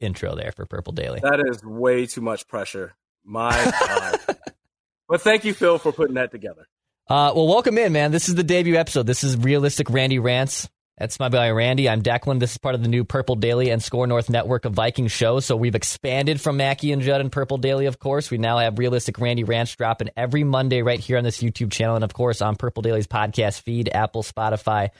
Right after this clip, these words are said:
Speaker 1: the Score North app, a central hub for everything you do. Uh, Randy, you were with us, uh, last year kind of for some af-, after dark episodes on Tuesday nights.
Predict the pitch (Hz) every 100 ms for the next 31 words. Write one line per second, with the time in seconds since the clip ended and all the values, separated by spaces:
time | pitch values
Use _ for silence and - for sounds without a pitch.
0 | _ _ - - 120 123 113 - 107 107
1 | 107 - 110 107 98 107 - 107 110 110
2 | 104 107 104 104 90 110 113 - - -
3 | 120 117 143 147 135 160 147 151 147 147
4 | 127 - - - _ - 113 110 107 120
5 | 117 131 151 - 139 113 131 123 123 123
6 | 117 120 139 - - 135 143 135 107 117
7 | 120 117 - 107 113 107 107 98 - 135
8 | 120 117 110 104 98 92 -